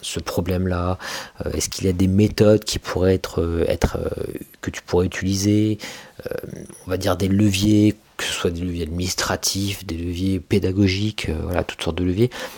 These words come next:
Là, on va vraiment lui demander de, euh, de réfléchir concrètement à qu'est-ce, quelle, euh, ficelle il va pouvoir utiliser,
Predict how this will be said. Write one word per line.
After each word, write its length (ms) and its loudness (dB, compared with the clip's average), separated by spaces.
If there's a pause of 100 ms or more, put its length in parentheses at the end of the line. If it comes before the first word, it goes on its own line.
(140)
Là, 180 4
on 40 4
va 100 6
vraiment 400 0
lui 120 2
demander 520 2 (420)
de, 100 0
euh, 400 4 (480)
de 140 0
réfléchir 680 4
concrètement 720 -2
à 280 -4 (480)
qu'est-ce, 340 -2 (240)
quelle, 380 2 (240)
euh, 480 -2
ficelle 540 0
il 60 0
va 100 -4
pouvoir 360 -4
utiliser, 640 -2